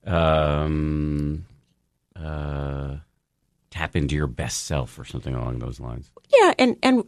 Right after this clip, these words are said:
Speaker 2: if you're thinking about, like, skiing or speaking
Speaker 1: Or, or, or, like, you're gonna help a lot of people.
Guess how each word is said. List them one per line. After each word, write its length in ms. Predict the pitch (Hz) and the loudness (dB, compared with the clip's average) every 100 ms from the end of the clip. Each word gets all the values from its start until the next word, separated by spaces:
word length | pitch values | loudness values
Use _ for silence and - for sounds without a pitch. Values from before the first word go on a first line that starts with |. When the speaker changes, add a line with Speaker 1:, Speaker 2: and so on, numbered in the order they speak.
| _ | _
Speaker 2:
if 220 | 208 220 | 0 4
you're 140 | 240 233 | 4 4
thinking 440 | - 320 330 254 | 4 2 4 2
about, 260 | 185 180 147 | 2 2 2
like, 140 | 175 | 0
skiing 540 | - - 214 226 196 147 | 0 2 6 8 6 4
or 140 | 147 | 2
speaking 420 | - - - 135 | 0 0 4 6
Speaker 1:
Or, 260 | - 135 131 | 8 8 8
or, 240 | 120 113 | 6 6
or, 40 | 104 | 6
like, 240 | 98 80 | 4 4
you're 100 | 87 | 2
gonna 160 | 98 92 | 4 4
help 240 | 85 117 | 6 2
a 40 | - | 0
lot 160 | 58 | -4
of 80 | 64 | -6
people. 260 | - - | -10 -16